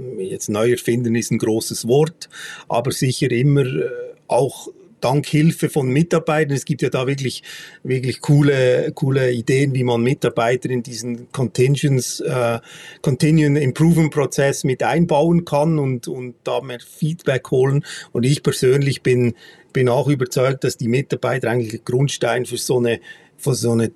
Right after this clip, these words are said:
oder eine treibende Kraft sind für die Digitalisierung, weil die Mitarbeiter,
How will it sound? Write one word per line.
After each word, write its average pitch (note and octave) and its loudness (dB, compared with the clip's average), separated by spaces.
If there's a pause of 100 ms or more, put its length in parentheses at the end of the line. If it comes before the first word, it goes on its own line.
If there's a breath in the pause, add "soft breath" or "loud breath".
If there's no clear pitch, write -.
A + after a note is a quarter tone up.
oder C3+ 2
eine A#2+ 4
treibende C3+ 0
Kraft C3 0
sind B2+ -2
für B2+ -6
die B2 -6
Digitalisierung, C3 0
weil B2 0
die A#2+ -12
Mitarbeiter, C3 -2